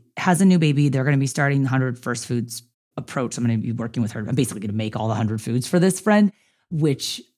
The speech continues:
I'm so excited about, but she's more excited that she doesn't have to make all the food. When we were talking about her older son, Ollie, 'cause he had done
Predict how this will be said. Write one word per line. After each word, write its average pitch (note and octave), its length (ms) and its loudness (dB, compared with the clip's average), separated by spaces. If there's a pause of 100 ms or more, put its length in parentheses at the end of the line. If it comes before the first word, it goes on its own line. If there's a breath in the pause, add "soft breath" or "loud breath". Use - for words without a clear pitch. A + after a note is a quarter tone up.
I'm C3+ 240 2
so E3 160 -2
excited D#3+ 340 0
about, D3+ 240 0
but C3 100 -10
she's B2+ 220 -8
more C#3+ 140 -2
excited C#3+ 300 -4
that B2 100 -8
she - 80 -10
doesn't A#2+ 160 -2
have A#2+ 140 -4
to B2 60 -4
make A#2+ 220 -2
all G3+ 80 4
the A3 80 2
food. A#3 180 4
When F3+ 100 6
we C#3+ 60 4
were C3+ 60 0
talking D#3 280 2
about E3+ 140 4
her C3+ 200 -4
older A#2+ 260 2
son, F#3+ 500 4
Ollie, C3 320 2
'cause D#3+ 160 -6
he D3 80 -4
had C3 160 -4
done C3 440 2